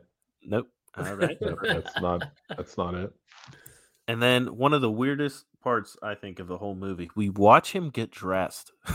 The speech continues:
Speaker 1: for no reason whatsoever. It was so weird. Like, we literally watch him put his shirt on, button every button, fix the collars, put on a tie. It's just like, what? Like, why?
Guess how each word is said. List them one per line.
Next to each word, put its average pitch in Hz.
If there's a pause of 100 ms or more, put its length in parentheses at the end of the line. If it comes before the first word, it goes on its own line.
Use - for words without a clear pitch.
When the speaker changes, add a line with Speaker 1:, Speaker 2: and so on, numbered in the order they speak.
(480)
Speaker 1:
for -
no 110
reason 117
whatsoever. 90
It 85
was 98
so 151
weird. 110 (1080)
Like, 113 (120)
we 123
literally 143
watch 127
him 110 (720)
put 143
his 160
shirt 113
on, 90 (520)
button 117
every 139
button, 104 (100)
fix -
the 120
collars, 104 (680)
put 123
on 131
a 117
tie. 92 (120)
It's 113
just -
like, 107
what? 123
Like, 120
why? 110